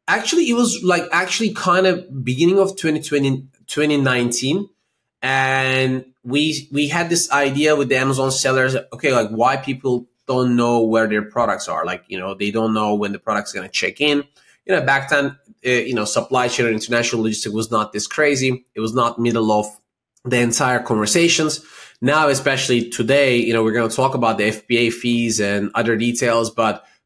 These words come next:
profitability is one of the most important thing. Sustainability, you know, if you're not profitable, in the past, you could lose money, but you could get, like, really cheap money to support that business and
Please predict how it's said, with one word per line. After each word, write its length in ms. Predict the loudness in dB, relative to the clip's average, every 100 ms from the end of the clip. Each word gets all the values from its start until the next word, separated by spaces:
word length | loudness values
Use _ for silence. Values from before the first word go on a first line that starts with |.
| _
profitability 680 | -2 2 2 4 2 2
is 160 | 2 2
one 140 | 2
of 100 | 0
the 60 | 0
most 260 | 0 0 -2
important 420 | -2 0 -2 0
thing. 380 | 2 2 -2 -6
Sustainability, 720 | -4 -2 0 0 0 0 0
you 80 | 0
know, 100 | 0
if 200 | -2 0
you're 120 | 0
not 280 | 2 0 -2
profitable, 720 | 0 0 0 -4 -2 -4 -6 -12 _ _ _ _
in 180 | 2 4
the 140 | 2
past, 400 | 2 2 2 0
you 100 | -4
could 240 | -2 -2
lose 400 | 2 4 4 4
money, 640 | 2 2 4 4 2 -4 -14 _ _
but 220 | 0 0
you 100 | 0
could 240 | -2 -4 0
get, 340 | 0 0 -2
like, 140 | -2 0
really 380 | 0 2 2 0
cheap 340 | -2 -2 -2
money 300 | 0 2 2
to 260 | 0 0 0
support 420 | 0 2 2 4
that 200 | 2 2
business 440 | 2 2 0 0 -4
and 300 | -4 -2